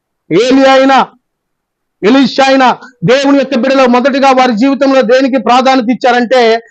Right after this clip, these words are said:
ప్రార్థనకి ప్రాధాన్యత ఇచ్చారు. ఆ ప్రార్థన విని దేవుడికి వారికి వెను వెంటనే జవాబు ఇచ్చాడు. దేవునికి మహిమ కలుగును గాక. ఆమేన్. కనుక నా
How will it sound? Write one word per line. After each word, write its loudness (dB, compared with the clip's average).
ప్రార్థనకి 0
ప్రాధాన్యత 0
ఇచ్చారు. 0
ఆ 2
ప్రార్థన 0
విని 0
దేవుడికి -2
వారికి -2
వెను 0
వెంటనే -2
జవాబు 0
ఇచ్చాడు. -2
దేవునికి -4
మహిమ -2
కలుగును -2
గాక. -2
ఆమేన్. -4
కనుక -2
నా 0